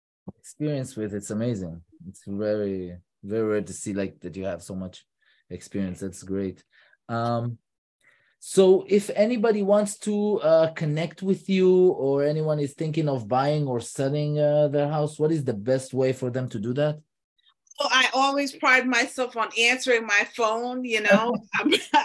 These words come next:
Speaker 2: I
Speaker 1: The
Speaker 2: try
Speaker 1: best,
Speaker 2: my
Speaker 1: yeah,
Speaker 2: best
Speaker 1: yeah.
Speaker 2: to, to get back to everybody. Um, they can email me. I am on I G. Um, I just,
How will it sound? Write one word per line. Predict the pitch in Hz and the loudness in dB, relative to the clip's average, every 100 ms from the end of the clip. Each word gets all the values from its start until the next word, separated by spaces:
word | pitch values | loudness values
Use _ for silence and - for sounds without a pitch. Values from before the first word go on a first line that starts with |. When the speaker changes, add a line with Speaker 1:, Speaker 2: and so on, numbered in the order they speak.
| - | 4
Speaker 2:
I | 226 | 2
Speaker 1:
The | 120 | 4
Speaker 2:
try | - 226 | 6 6
Speaker 1:
best, | |
Speaker 2:
my | 233 202 | 6 0
Speaker 1:
yeah, | 226 302 | 0 2
Speaker 2:
best | 226 226 254 170 240 | 4 4 4 2 -2
Speaker 1:
yeah. | 226 | -6
Speaker 2:
to, | - _ - - - | -8 _ -20 -20 -8
to | 254 | -2
get | 208 226 | 0 2
back | 240 208 - | 4 2 0
to | 240 | -4
everybody. | 202 220 233 233 220 226 226 233 - - - - | -2 -4 -4 0 2 2 -2 -12 -18 -20 -20 -6
Um, | 202 202 208 | -2 0 0
they | 208 196 | -2 -2
can | 226 - | -4 -2
email | 247 240 233 | 2 2 2
me. | 240 226 | 2 4
I | 202 | 2
am | 208 214 | 0 -2
on | 202 196 - | -4 -4 0
I | 202 202 | 2 2
G. | 175 220 220 233 240 - - _ _ - | -2 -8 -6 -6 -10 -16 -20 _ _ -8
Um, | 202 202 196 190 185 - | -4 -4 -4 -8 -12 -8
I | 185 | -6
just, | 190 226 - | -4 -8 -10